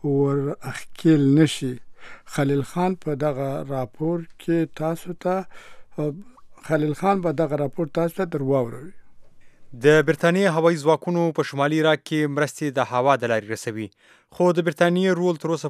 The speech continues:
Speaker 2: پورې د بشري مرستو په عملیاتو کې ډېر لږ دی. په برسلز کې د اروپا د بهرنیو چارو وزیرانو په غونډه کې د رایو په اتفاق اروپایي هیوادونو دې ته په ځانګړي ډول منظوري ورکړي چې کردي پوځیانو ته چې د اسلامي سخت دریځ ډلې داعش سره جنګیږي،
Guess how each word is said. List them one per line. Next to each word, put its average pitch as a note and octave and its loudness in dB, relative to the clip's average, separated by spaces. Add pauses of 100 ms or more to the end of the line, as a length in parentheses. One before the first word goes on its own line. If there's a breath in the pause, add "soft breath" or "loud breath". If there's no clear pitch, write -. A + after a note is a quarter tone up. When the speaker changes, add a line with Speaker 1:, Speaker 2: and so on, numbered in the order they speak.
Speaker 2:
پورې D#3 -2
د C3 2
بشري C#3+ -2
مرستو C3+ -4
په A#2 -2
عملیاتو B2 -4
کې B2+ -8
ډېر A2 -2 (100)
لږ G#2 -6
دی. G2 -18 (640)
په A2+ -2
برسلز C#3+ -6
کې C#3+ -2
د C3+ 4
اروپا C#3 2
د B2+ 0
بهرنیو C3 -2
چارو C3+ -2
وزیرانو B2+ -2
په A#2 -2
غونډه C#3 -2
کې C#3 -6 (120)
د B2+ 2
رایو C3+ 2
په B2 -4
اتفاق C#3 -2 (180)
اروپایي D3 8
هیوادونو C#3+ 4
دې D3 4 (100)
ته B2 2
په C3+ 4
ځانګړي C3+ 2 (140)
ډول C3+ 4
منظوري C3+ 4
ورکړي D#3 2 (240)
چې - -10 (120)
کردي D3 0
پوځیانو D3 6
ته D#3+ 6
چې - -16
د C3 4
اسلامي D3+ 4
سخت B2 2
دریځ D#3+ 4 (120)
ډلې D#3 4
داعش C#3+ 4
سره E3 6 (160)
جنګیږي، D#3 2